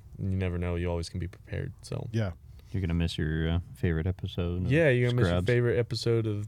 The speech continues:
Speaker 2: You can't
Speaker 1: new
Speaker 2: do
Speaker 1: movie.
Speaker 2: that on
Speaker 1: <laughs>
Speaker 2: those. The Zolios are sweet. So these, they're communication devices that you can, like, preset communications, or maybe the Zolios
Speaker 1: So
Speaker 2: you
Speaker 1: the
Speaker 2: can type them
Speaker 1: Zolio
Speaker 2: into
Speaker 1: is
Speaker 2: your phone,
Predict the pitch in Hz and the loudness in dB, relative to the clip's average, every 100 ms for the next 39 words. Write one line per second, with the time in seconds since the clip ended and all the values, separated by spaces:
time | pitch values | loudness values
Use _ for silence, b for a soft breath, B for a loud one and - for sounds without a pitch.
0 | - 185 - 180 175 120 117 123 123 110 | -2 0 2 4 4 4 4 6 6 6
1 | 107 110 117 110 110 110 107 107 101 170 | 8 8 10 10 10 6 6 2 4 6
2 | 160 - 156 139 - 160 - - B B | 6 8 8 6 6 0 0 -14 B B
3 | - 196 165 214 226 170 123 117 - 160 | 10 12 12 12 12 12 10 6 8 8
4 | 127 - 165 147 175 196 151 165 170 180 | 8 8 8 10 10 8 6 6 6 6
5 | 180 170 143 156 143 147 147 - 147 135 | 6 6 6 6 8 8 6 4 4 6
6 | 127 139 - 135 123 - 139 139 - 143 | 6 4 4 4 4 2 0 2 4 4
7 | 131 139 139 131 135 127 135 131 120 113 | 4 4 4 4 2 4 4 4 6 4
8 | 104 139 202 135 110 143 110 95 143 135 | 6 4 6 4 4 4 6 8 8 8
9 | 143 185 208 160 139 135 117 139 139 | 10 10 10 10 10 8 6 4 6